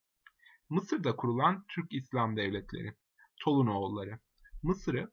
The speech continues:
bayındırı haline getiren Türklerdir. İşitler, Hicaz bölgesine hakim olan ilk Türklerdir. Eyyubiler,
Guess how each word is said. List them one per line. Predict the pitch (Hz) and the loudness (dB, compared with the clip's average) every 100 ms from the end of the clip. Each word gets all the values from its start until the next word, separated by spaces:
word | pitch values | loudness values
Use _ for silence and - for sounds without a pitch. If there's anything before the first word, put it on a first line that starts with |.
| 123 | 2
bayındırı | 120 131 147 151 170 | 4 4 0 -2 0
haline | 151 113 113 139 | 4 2 2 -2
getiren | 139 113 - 147 | -4 -4 -4 -4
Türklerdir. | 170 131 - 101 98 113 - - _ _ _ _ - - _ | -4 -6 0 0 0 -4 -14 -20 _ _ _ _ -20 -20 _
İşitler, | 190 208 - - - 87 - - _ | -4 -2 -4 -6 -2 -2 -2 -16 _
Hicaz | - 233 220 117 113 | -14 -2 2 2 2
bölgesine | 113 110 107 - 131 | 0 2 0 6 6
hakim | 156 139 117 131 120 | 10 10 8 4 4
olan | 107 147 - | 4 2 2
ilk | 160 127 | -2 -2
Türklerdir. | - - 110 101 98 107 - - - - - - - 139 | -4 -4 4 4 4 -4 -10 -12 -10 -6 -6 -8 -2 6
Eyyubiler, | 131 147 113 98 87 101 | 6 6 4 2 0 -2